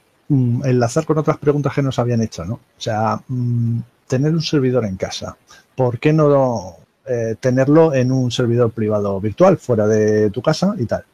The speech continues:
La principal diferencia está, eh, mm, en la privacidad y en el precio, ¿vale? La ventaja de tenerlo fuera de tu casa es la dispona-,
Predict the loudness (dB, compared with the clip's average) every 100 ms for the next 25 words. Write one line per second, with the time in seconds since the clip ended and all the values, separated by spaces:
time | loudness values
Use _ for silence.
0 | 0 2 4 2 0 0 0 -2 0 2
1 | 0 -2 0 0 0 -4 _ _ _ -20
2 | -10 -4 -4 -2 0 0 -2 _ -4 0
3 | -2 -4 -8 -6 -4 -4 0 2 2 0
4 | 0 0 0 2 2 0 -4 -8 -12 -16
5 | _ -4 -2 0 -4 _ -20 -18 -2 0
6 | 2 0 0 0 0 -4 -4 -2 0 0
7 | 0 -2 -2 -6 -6 -4 0 0 0 -2
8 | -4 -4 -4 -4